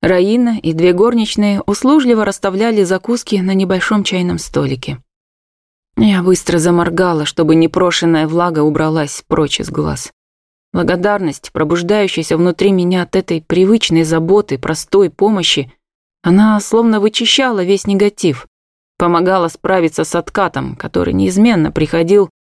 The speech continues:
как будто ему все равно, что я убила не человека, а мерзкое существо.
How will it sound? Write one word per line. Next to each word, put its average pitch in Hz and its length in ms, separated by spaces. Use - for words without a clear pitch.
как 180 180
будто 196 300
ему 226 380
все 240 260
равно, 233 380
что - 200
я 160 180
убила 175 360
не 170 160
человека, 180 680
а 156 60
мерзкое 170 440
существо. - 600